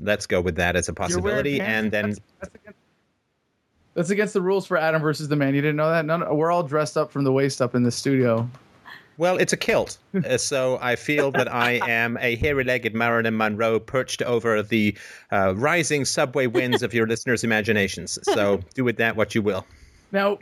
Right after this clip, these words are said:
Speaker 2: believe it or not, we actually have some serious topics to discuss tonight, and I am
Speaker 1: We do.
Speaker 2: really excited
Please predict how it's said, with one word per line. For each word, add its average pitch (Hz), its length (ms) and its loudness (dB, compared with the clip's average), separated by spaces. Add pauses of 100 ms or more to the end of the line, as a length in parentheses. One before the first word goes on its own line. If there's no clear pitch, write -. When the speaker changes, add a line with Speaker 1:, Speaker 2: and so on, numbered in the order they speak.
Speaker 2:
believe 233 300 0
it 285 80 2
or 240 60 2
not, 202 260 2
we 190 100 2
actually 196 300 0
have 190 160 0
some 139 140 -4
serious 175 320 0
topics 170 420 0
to 135 60 -8
discuss 135 420 -2
tonight, 127 360 0
and 160 140 2
I 196 140 2
am 226 160 2
Speaker 1:
We 104 60 2
do. 160 240 0 (200)
Speaker 2:
really 214 280 0
excited 160 640 0